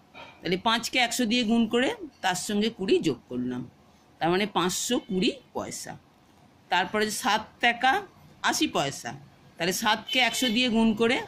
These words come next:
আশি যোগ করছি, সাতশো আশি পয়সা, ঠিক আছে? আচ্ছা, এবারে ছশো পঞ্চাশ, পাঁচশো কুড়ি আর সাতশো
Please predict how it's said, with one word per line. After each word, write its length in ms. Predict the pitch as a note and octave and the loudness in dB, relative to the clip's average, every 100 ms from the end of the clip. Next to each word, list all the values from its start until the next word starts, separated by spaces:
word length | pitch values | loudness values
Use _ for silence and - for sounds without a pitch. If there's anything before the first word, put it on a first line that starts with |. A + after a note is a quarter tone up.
| - | -4
আশি 280 | E3+ - B4+ E4 G3 | -4 -2 -2 -4 -4
যোগ 180 | C#3+ C3 | -4 -4
করছি, 380 | - B2+ - - - - - - | -10 -12 -12 -14 -14 -16 -20 -20
সাতশো 480 | - F#3+ F#3 - B3 | -4 -2 -2 -2 0
আশি 320 | F#3 D#3 - - - _ | 0 0 0 -2 -4 _
পয়সা, 400 | - - - - - - - - - - | -14 -12 -12 -14 -16 -20 -20 -20 -18 -10
ঠিক 160 | A3+ | -4
আছে? 240 | G4 - A4+ G#4 - - - - - | -2 -2 -6 -8 -16 -20 -20 -18 -4
আচ্ছা, 420 | C#3 C3+ - - | -2 -2 -4 -2
এবারে 380 | D#3+ E3+ G3+ A3 D#4 - - - - | 0 2 2 2 0 -2 -14 -20 -6
ছশো 380 | G#3 G3 - A#3+ A#3+ | 0 0 2 2 4
পঞ্চাশ, 560 | G3 G3 F#3 G#3 A3 - - _ _ - | 2 2 2 0 0 -4 -14 _ _ -4
পাঁচশো 420 | G3 G3+ G#3+ - C4 | 0 0 0 0 0
কুড়ি 340 | C4 A3 A3+ C#4 | 0 0 2 2
আর 200 | F3+ G#3 F4 - - - - | 2 0 -2 -8 -12 -16 -18
সাতশো 480 | - - F#3 - - | -8 0 0 0 0